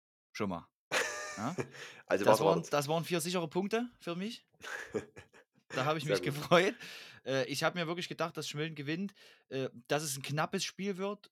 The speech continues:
Speaker 1: und, äh, dass es aber am Ende des Tages irgendwie, auch wenn's so ein fünfzig fünfzig Ding ist,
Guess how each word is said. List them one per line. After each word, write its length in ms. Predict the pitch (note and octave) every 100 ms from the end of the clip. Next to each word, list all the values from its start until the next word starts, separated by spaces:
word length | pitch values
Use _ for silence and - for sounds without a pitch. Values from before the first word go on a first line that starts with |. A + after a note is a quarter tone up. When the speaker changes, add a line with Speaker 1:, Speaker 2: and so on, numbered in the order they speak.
| _
Speaker 1:
und, 500 | D3+ D#3 E3+ E3+ C#3 - -
äh, 220 | C#3 C3+ C#3 _ _ _ _ _ _ -
dass 360 | C#3 - - _ _ _ - -
es 120 | -
aber 260 | D3 D3+
am 120 | B2+ A#3
Ende 260 | G#3 A#3
des 220 | - F#3
Tages 480 | - E3+ F#3+ G3+ - - - _ _
irgendwie, 580 | C#3 F3+ F#3 E3+ F3+ F3+ -
auch 220 | - D3 C#3+
wenn's 200 | G3 -
so 100 | F#3+
ein 160 | F3+
fünfzig 480 | - G3+ G3+ - -
fünfzig 340 | F#3+ - F3+
Ding 160 | F3 F3
ist, 380 | C#3+ D#3+ -